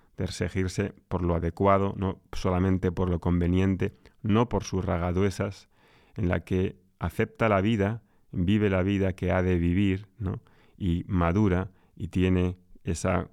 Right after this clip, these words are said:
mm, esa base en la que se hace un adulto y se hace responsable de sí mismo y hace lo que tiene que hacer, hace su propio dharma. De eso podríamos hablar horas y horas,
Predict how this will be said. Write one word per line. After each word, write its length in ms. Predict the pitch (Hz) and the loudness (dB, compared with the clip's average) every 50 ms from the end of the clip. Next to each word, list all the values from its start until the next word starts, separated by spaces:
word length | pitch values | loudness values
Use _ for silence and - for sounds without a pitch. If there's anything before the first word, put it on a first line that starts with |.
| - - | -12 -6
mm, 520 | - 101 92 87 85 85 87 87 92 92 - _ _ _ _ | -2 0 0 2 0 0 -2 -4 -6 -8 -12 _ _ _ _
esa 300 | - - 87 - 90 87 | -8 -8 -6 -2 -2 0
base 420 | 85 90 92 90 - - 98 92 95 | 2 2 0 0 0 -4 -2 -2 0
en 140 | 90 85 87 | 0 0 0
la 100 | 87 82 | -2 -4
que 140 | - - | -6 -6
se 100 | - - | -4 -4
hace 220 | 90 - - 92 90 | -4 -4 -2 0 2
un 160 | 90 90 90 | 2 2 2
adulto 420 | 85 85 92 101 98 92 90 95 | 2 2 2 2 2 2 0 -2
y 20 | 87 | -2
se 100 | - 90 | -2 -4
hace 180 | - - - | -4 -4 -4
responsable 720 | 90 90 87 - - - 90 87 - - 92 90 90 87 87 | -4 -4 -8 -8 -6 -4 -2 -2 -2 0 0 0 0 0 0
de 80 | 87 82 | 0 0
sí 180 | - - 101 | 0 0 2
mismo 540 | 101 107 117 127 123 123 120 123 123 131 _ _ _ _ - - - - - - - | 2 4 4 4 2 2 2 0 0 -2 _ _ _ _ -20 -20 -20 -20 -20 -14 -4
y 100 | - 98 | -2 -2
hace 200 | 92 - - 92 | 0 0 0 -2
lo 120 | 92 92 - | -2 -2 -4
que 100 | - 85 | -4 -4
tiene 280 | - 95 90 90 87 | 0 0 2 2 2
que 100 | - 87 | 0 -4
hacer, 240 | 80 - 95 87 85 | -6 -4 -4 -4 -4
hace 200 | 78 - - 85 | -4 -6 -6 -8
su 180 | - - 90 92 | -8 -8 -10 -6
propio 480 | - 95 87 80 - 90 90 92 - - - | -4 -4 -4 -2 -2 -2 -2 -2 -4 -6 -6
dharma. 600 | - 90 82 80 82 82 82 85 82 80 82 - _ _ _ _ - - - - - - - - | -2 0 2 2 2 2 0 -2 -4 -8 -10 -14 _ _ _ _ -20 -20 -20 -20 -20 -20 -8 -4
De 100 | 104 104 | -4 -2
eso 120 | - 139 | -2 0
podríamos 380 | 120 120 110 110 110 110 98 101 | 0 2 2 4 2 2 0 0
hablar 320 | 95 90 98 98 - - - | 0 2 2 2 2 0 -4
horas 400 | 92 92 92 90 87 - - 87 | -2 0 0 0 -2 -4 -6 -4
y 80 | 87 | -2
horas, 400 | 90 90 90 95 98 - - - | -2 0 -2 -2 -6 -8 -12 -20